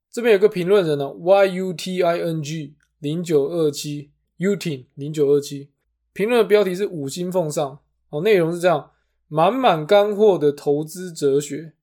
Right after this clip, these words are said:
专属指数投资人的 Podcast，也是主动投资市场的暮鼓晨钟。两个人的拳头比较大，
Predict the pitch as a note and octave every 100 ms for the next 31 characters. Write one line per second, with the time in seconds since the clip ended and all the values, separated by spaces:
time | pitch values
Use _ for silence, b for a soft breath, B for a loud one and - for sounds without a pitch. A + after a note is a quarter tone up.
0 | _ _ A3+ A#3 A#3 F#3 E3+ F#3 D3+ C3+
1 | C3+ F#3 D#3 D3 C#3+ E3 D#3 C3+ C3+ -
2 | D#3+ D#3+ F3+ C#3+ - - _ _ _ _
3 | D3+ D3+ A#3 G#3 D#3+ C#3+ E3 G3 E3 D3+
4 | D3+ E3 F3 G3 D#3 D3+ B2+ C3 C3 G#3+
5 | G#3+ F3+ C#3+ C3+ B2+ - C#3 C3+ D3 D3+
6 | C#3+ _ _ _ _ D3+ D#3+ D3+ D3+ E3
7 | F3+ A3 G3 F3+ E3 D#3+ D#3+ D3 C3+ D#3
8 | D#3+ C#3+ -